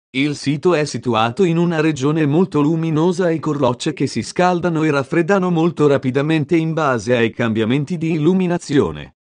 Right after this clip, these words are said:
La prima sottoimmagine, ripresa nel gennaio duemilanove,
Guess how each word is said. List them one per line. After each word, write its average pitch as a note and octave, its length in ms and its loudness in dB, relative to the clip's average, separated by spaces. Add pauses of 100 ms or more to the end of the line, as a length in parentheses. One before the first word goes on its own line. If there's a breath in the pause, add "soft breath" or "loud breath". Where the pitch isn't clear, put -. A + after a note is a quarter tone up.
(140)
La B2+ 180 2
prima E3+ 340 0
sottoimmagine, G#2 1120 -4 (260)
ripresa F3 520 -2
nel C3+ 180 0
gennaio C3 580 0
duemilanove, C3+ 960 -2